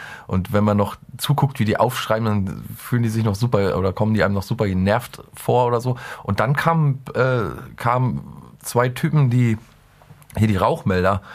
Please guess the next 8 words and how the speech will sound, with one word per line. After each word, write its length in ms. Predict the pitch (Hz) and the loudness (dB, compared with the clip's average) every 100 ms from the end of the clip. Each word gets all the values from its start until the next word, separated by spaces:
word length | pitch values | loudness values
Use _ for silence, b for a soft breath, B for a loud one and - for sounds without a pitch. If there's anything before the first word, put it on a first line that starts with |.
| B B - | B B -10
äh, 220 | - 71 | -6 -4
gewechselt 420 | 55 95 110 - 120 | -4 -2 0 0 0
haben 120 | 117 | 2
und 100 | 110 | 2
die 80 | 107 | 2
waren 160 | 107 | 2
super 640 | 107 113 196 220 - 190 202 | 0 2 2 2 -2 0 0
freundlich. 580 | - 151 202 208 87 | 0 0 0 -4 -8